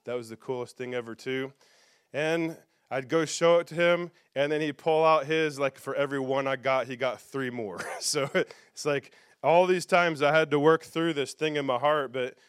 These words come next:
I still had fun with him. But I had to work through jealousy, had to, had to learn contentment. Amen? I mean, you guys know that's probably a good idea to find your way into contentment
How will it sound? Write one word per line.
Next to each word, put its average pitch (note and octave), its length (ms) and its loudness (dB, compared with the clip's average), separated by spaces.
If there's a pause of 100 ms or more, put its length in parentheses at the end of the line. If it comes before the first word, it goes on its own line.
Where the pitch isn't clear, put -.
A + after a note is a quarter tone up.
(160)
I C3 80 -6
still G#3 220 2
had F3 120 4
fun F3+ 280 2
with D3 180 -2
him. E3 260 -2 (480)
But E3+ 320 2
I E3+ 120 6
had F3+ 100 2
to F3 80 2
work F3+ 160 4
through F#3+ 140 -8
jealousy, D#3+ 720 0 (920)
had D3+ 220 0
to, D3+ 320 0
had D3 160 2
to D#3 60 0
learn D#3+ 240 0
contentment. E3 960 -2 (120)
Amen? C#3+ 420 -6 (800)
I B2+ 40 -18
mean, C3+ 100 -8
you - 20 -18
guys D3+ 260 -2
know D3 240 -2
that's C3+ 220 -4
probably D3 240 -2
a C3 40 -8
good C#3 200 -2
idea C#3+ 520 -2 (360)
to - 80 -20
find D3 360 -4
your C#3 160 -4
way C#3 200 0
into A#2+ 200 -8
contentment D#3+ 840 -6